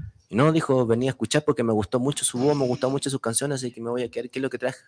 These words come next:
Y quiero llevarme un disco". Y se llevó un disco y me lo compró, y se, "Y fírmeme su disco", y le firmé el disco.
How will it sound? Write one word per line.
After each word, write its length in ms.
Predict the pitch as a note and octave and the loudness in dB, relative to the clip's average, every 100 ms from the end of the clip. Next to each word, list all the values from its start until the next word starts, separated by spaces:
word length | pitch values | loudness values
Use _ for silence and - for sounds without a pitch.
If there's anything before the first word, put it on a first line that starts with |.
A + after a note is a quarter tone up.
| - - - | -20 -20 -8
Y 80 | |
quiero 160 | A2+ C3 | 0 2
llevarme 300 | C3 C3 B2 | 4 4 2
un 60 | A2+ | 2
disco". 300 | D3 - A2 | 0 -4 -8
Y 40 | |
se 140 | A2 A2 | -6 -4
llevó 200 | A2 A2+ | -4 -4
un 80 | G#2+ | -6
disco 300 | C#3+ - A#2 | -8 -8 -10
y 40 | |
me 60 | G#2+ | -10
lo 100 | F#2+ | -12
compró, 480 | G2 G2 - D3+ C#3+ | -14 -10 -2 0 0
y 60 | B2+ | -6
se, 140 | - - | -10 -8
"Y 140 | A2+ | -8
fírmeme 480 | G#2+ D#3 D3 C#3 A#2 | -4 -2 -2 0 -2
su 120 | A2+ | -4
disco", 440 | A#2+ D#3 - - G#2+ | -4 -4 -6 -10 -12
y 80 | A2 | -10
le 120 | G2+ | -12
firmé 300 | - G2+ B2 | -12 -8 -6
el 120 | A#2 | -6
disco. 380 | B2+ C#3+ - | -8 -10 -10